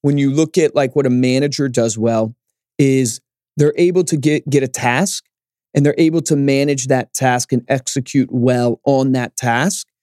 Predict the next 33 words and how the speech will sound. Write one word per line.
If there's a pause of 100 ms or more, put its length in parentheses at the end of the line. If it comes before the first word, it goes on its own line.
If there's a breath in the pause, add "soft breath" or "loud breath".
(220)
in
the
details,
but
they
lack
a
couple
different
things.
One
of
the
things
that
they
lack
is (360)
they
lack (580)
inspiring. (460)
They
manage (220)
based
upon
priorities. (200)
They
manage
based
upon
non-emotional
things,
right?